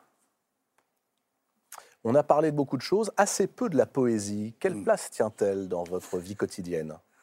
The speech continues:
Speaker 2: Ben, la poésie, c'est difficile. C'est vrai que j'ai, j'ai lu il n'y a pas longtemps, le,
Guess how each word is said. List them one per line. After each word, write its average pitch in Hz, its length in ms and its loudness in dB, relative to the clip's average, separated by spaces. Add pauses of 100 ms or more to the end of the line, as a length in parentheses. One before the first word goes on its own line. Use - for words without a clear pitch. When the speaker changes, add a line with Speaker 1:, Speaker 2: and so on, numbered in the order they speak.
(140)
Speaker 2:
Ben, 143 120 0
la 156 80 0
poésie, 151 460 2
c'est 139 140 -4
difficile. 120 600 -2
C'est - 140 -8
vrai 120 260 0
que 95 60 -6
j'ai, 110 360 -4 (220)
j'ai 117 220 0
lu 113 400 -4
il - 20 2
n'y 123 60 2
a - 40 -2
pas 120 240 -2 (220)
longtemps, 113 380 -2
le, 95 200 -4